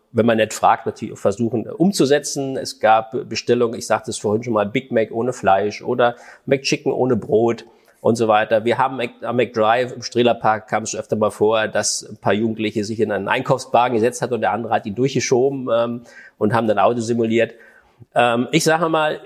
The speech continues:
wenn die, wie man mit uns umgeht, so gehen wir mit den Gästen um und wir sind für jeden Spaß zu haben. Natürlich gibt's Stresssituationen an bestimmten Tagen, wenn, wenn, wenn's sehr voll ist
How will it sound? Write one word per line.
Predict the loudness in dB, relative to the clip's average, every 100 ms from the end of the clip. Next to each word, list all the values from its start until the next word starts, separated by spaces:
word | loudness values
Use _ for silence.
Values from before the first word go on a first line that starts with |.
| -4
wenn | -2 0
die, | -2 -4 -6 -16 -18 -4
wie | 2
man | 2 2 -2
mit | 0
uns | 0 2
umgeht, | -4 -2 -2
so | -2
gehen | -2 0
wir | 0
mit | 0
den | 0
Gästen | 0 -2 -4
um | -2 -2 -4
und | -4 -2 -2
wir | -2
sind | -6 -2
für |
jeden | -2 -2 -4
Spaß | 0 0 2
zu | -2 2
haben. | 0 0
Natürlich | -4 -4 -6 -6
gibt's | -8 -8
Stresssituationen | -2 -2 0 0 2 2 2 0 0 -2
an | -6 -6
bestimmten | -4 -4 -4 -2
Tagen, | 2 2 0 -6
wenn, | -6 -6
wenn, | -8 -6 -8
wenn's | -6
sehr | 0 -2
voll | 2 0 0
ist | -6 -10